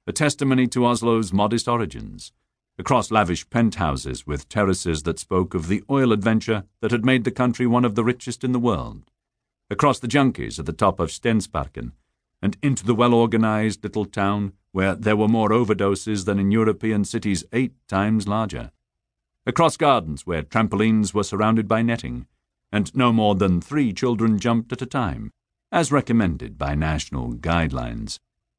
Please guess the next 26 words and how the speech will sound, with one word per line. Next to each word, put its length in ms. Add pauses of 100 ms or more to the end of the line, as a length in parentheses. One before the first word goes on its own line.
(300)
and 120
across 280
the 100
ridges 400
and 160
the 60
forest 580
circling 400
half 340
of 240
what 180
is 140
known 300
as 160
the 240
Oslo 440
Cauldron. 600 (720)
The 80
sun 280
did 140
not 160
want 300
to 100
relinquish 560
the 80
town. 460